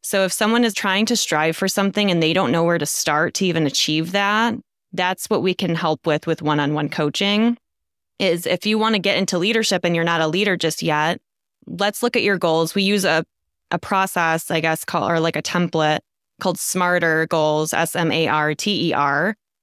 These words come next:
which I won't go into too much here, but that will really help people, provide them with, like, a template and a guideline on how to achieve what they want to achieve. And then we do, like, team building training workshops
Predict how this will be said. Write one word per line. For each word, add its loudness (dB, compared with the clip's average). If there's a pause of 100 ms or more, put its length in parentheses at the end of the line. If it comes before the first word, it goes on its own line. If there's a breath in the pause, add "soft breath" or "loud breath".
which -2
I 0
won't 0
go 2
into 0
too 0
much 0
here, 0
but -2 (160)
that 0
will 2
really 2
help -2
people, 0 (420)
provide 0
them 2
with, 0
like, -2
a -2
template 0
and 0
a -2
guideline 0
on 0
how -2
to 0
achieve -2
what -4
they -2
want 0
to -2
achieve. -2
And 0
then 2
we 2
do, 0
like, -2 (160)
team 2
building 2
training 0
workshops -2